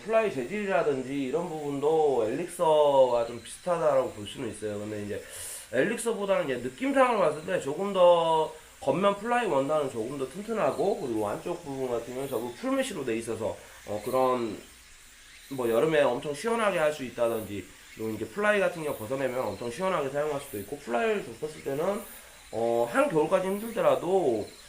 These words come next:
뭐 늦가을까지 그리고 초가을까지 같은 경우는, 아니 초겨울 그리고 늦가을까지는 충분히 사용할 수 있는 그런 제품으로 보입니다. 음, 일단은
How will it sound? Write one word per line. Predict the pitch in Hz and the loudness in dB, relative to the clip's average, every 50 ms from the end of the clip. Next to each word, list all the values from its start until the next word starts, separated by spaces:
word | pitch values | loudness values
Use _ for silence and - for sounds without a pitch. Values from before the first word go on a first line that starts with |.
| - - - - - | -20 -20 -20 -14 -8
뭐 | - 104 107 | -4 -4 -2
늦가을까지 | 120 147 190 185 - 160 139 147 175 180 180 180 175 165 - 143 131 110 98 - | 0 0 -2 0 2 4 6 6 6 6 2 0 0 -2 -2 -4 -6 -6 -6 -8
그리고 | - 120 135 127 120 | -8 -6 -4 -4 -4
초가을까지 | - 202 208 208 208 202 202 202 196 190 165 143 131 135 135 139 139 135 131 131 127 123 120 117 | -2 -2 0 0 2 2 2 0 0 0 2 2 2 2 2 0 -2 -2 0 -2 -2 -2 -2 -2
같은 | 117 113 - 127 123 | -2 -2 -2 -4 -4
경우는, | 113 113 113 113 110 117 | -2 0 0 0 0 -2
아니 | 127 123 123 | -4 -4 -6
초겨울 | - 196 196 214 196 180 160 180 214 285 269 - | -8 -6 -4 -2 0 0 2 0 0 -2 -4 -8
그리고 | - 120 120 117 | -8 -6 -4 -4
늦가을까지는 | 113 117 117 - 175 175 180 180 170 160 147 135 135 131 131 | -4 -6 -8 -2 0 2 2 2 2 2 0 2 0 -2 -4
충분히 | 131 - 220 214 226 214 202 - | -6 -6 -8 -6 -4 -4 -4 -4
사용할 | 180 180 180 175 160 147 | -4 -2 -2 -2 -2 -4
수 | 131 - 117 110 | -6 -6 -8 -8
있는 | 110 107 104 92 | -8 -8 -8 -6
그런 | 127 135 151 147 131 117 98 - - - - - - - - | -2 0 2 2 2 0 -2 -6 -12 -18 -18 -18 -18 -8 -2
제품으로 | - 151 151 156 156 147 123 | -2 -2 -2 -2 -4 -6 -6
보입니다. | - 110 117 120 117 120 117 107 101 104 104 - - - - - - - - - 127 | -4 -4 -4 -4 -2 -2 -4 -4 -4 -4 -6 -6 -12 -16 -18 -18 -18 -18 -14 -10 -6
음, | 131 135 139 135 135 139 135 135 135 131 131 131 131 131 127 127 123 127 - - - - - - - - - - - - - - - - | -4 -2 -2 0 -2 -2 -2 -2 -2 -2 -2 -4 -4 -6 -6 -8 -10 -12 -14 -16 -16 -20 -20 -20 -20 -18 -18 -18 -18 -18 -16 -16 -12 -8
일단은 | - 165 175 - 254 254 254 247 233 226 220 214 202 180 165 147 127 104 92 | -6 -6 -2 0 0 2 4 6 6 6 4 4 0 0 -2 -2 -4 -6 -8